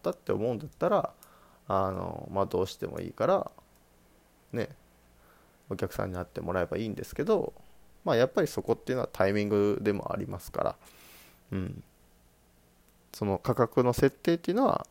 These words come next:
非常に大切かなって思いますね。自分がやっぱり自信を持って、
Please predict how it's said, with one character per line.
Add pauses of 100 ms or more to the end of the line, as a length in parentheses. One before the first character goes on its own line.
(280)
非
常
に (340)
大
切
か
な
っ
て
思
い
ま
す
ね。 (460)
自
分
が
や
っ
ぱ
り
自
信
を
持
っ
て、